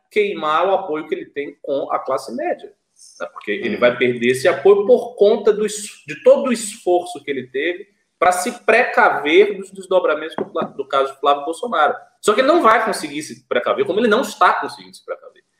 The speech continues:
Speaker 1: Então, no fim das contas, foi um esforço em vão.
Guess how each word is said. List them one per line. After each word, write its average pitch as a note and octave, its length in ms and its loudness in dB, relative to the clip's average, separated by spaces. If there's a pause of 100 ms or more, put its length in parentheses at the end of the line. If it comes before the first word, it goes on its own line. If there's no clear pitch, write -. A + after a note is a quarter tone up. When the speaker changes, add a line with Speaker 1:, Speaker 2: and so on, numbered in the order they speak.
(280)
Speaker 1:
Então, G3 560 2
no F3+ 80 0
fim F#3+ 160 -8
das C#3+ 220 0
contas, A#3 200 -4
foi C4 300 -2
um A3+ 60 0
esforço A#3+ 400 0
em C#4+ 80 -6
vão. E3 500 0